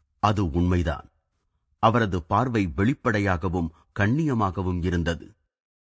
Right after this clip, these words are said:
ஐம்பது வருடங்களுக்கு மேலாக அவர் ஒரு கவளம் கூட உண்டதை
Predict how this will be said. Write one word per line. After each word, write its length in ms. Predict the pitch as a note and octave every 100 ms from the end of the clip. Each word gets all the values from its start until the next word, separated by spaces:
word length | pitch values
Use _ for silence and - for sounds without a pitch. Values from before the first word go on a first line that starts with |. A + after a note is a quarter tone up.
| _ _ _
ஐம்பது 540 | - B2 D3 B2+ A2
வருடங்களுக்கு 760 | F#2+ A2+ E3+ E3+ C#3+ C3 - A#2+
மேலாக 640 | G#2 A2 G#2 F2+ F#2+ - -
அவர் 340 | - G2+ G2 - _
ஒரு 340 | F#2 G#2 B2+ -
கவளம் 480 | A2 G#2+ D3 D#3+ C3
கூட 220 | D3+ D#3+
உண்டதை 520 | G#2+ G#2+ G#2+ G2 E2+